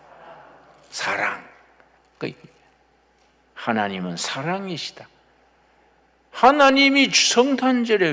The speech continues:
왜 사람으로 오셨냐? 사랑의 실천으로. 이 세상에, 죄 많은 세상을 사랑해서 구원하시려고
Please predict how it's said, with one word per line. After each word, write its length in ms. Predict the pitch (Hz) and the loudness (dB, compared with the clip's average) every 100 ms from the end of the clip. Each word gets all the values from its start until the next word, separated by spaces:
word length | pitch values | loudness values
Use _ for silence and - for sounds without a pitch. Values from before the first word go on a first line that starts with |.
| 143 | 2
왜 180 | 226 330 | 4 4
사람으로 720 | - 277 277 302 311 285 233 | 4 2 6 6 6 4 4
오셨냐? 800 | 233 - - 170 - 107 - - - _ _ _ _ _ | 4 0 -2 -4 -2 -2 -4 -14 -20 _ _ _ _ _
사랑의 680 | - - 151 165 202 208 156 | -18 -10 -4 -2 -2 -4 -6
실천으로. 800 | - 226 - - - 269 - - _ _ _ _ _ _ _ _ _ _ _ _ _ | -6 -10 -12 -12 -10 -12 -14 -18 _ _ _ _ _ _ _ _ _ _ _ _ _
이 160 | 240 226 | -8 -6
세상에, 640 | - 208 202 202 202 190 | 2 2 2 0 2 0
죄 240 | - 175 208 | 4 4 6
많은 400 | 202 196 185 165 | 4 2 0 0
세상을 600 | 170 170 - 156 156 139 | -2 -2 -2 -6 -4 -6
사랑해서 880 | - 143 170 180 196 214 202 175 127 - - _ _ _ - | -8 -4 -2 -2 -2 -4 -4 -6 -6 -10 -20 _ _ _ -16
구원하시려고 1120 | - 233 240 220 170 - 135 127 117 117 - | -6 -2 0 0 -2 -4 -6 -6 -8 -10 -16